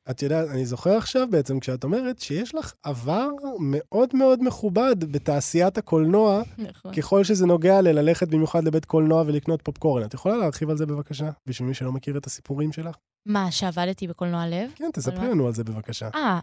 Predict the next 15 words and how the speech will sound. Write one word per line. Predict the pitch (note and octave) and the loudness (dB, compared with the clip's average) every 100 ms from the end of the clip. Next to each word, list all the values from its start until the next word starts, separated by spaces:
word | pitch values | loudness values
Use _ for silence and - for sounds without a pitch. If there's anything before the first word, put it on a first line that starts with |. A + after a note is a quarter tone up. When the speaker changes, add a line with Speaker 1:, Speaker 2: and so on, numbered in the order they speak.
| - | -4
Speaker 2:
אני | F3+ G3 | -2 0
עבדתי | A3 G3+ G#3+ | 0 -2 -2
בקולנוע | F#3 - F3+ F3+ | -6 -2 0 0
לב | E3+ E3+ F3 | -2 -4 -6
כי | F3+ | -6
אני | E3+ | -6
חשבתי | - E3 F#3 F#3+ G#3+ G#3 | -8 -4 -4 -4 -4 -4
שמה | F#3+ F3 | -4 -4
שעושים | F3 G3 - G#3 | -2 -4 -4 -4
שם | G3+ G#3 | -2 -4
זה | F3+ | -2
רואים | F3 | -4
סרטים, | G3 - E3+ - G#3+ E3 | -4 -6 -6 -2 -2 -4
כי | D#3+ | -6
עובדים. | F3 D#3+ F#3 F#3+ D#3+ - | -6 -2 -2 0 -4 -10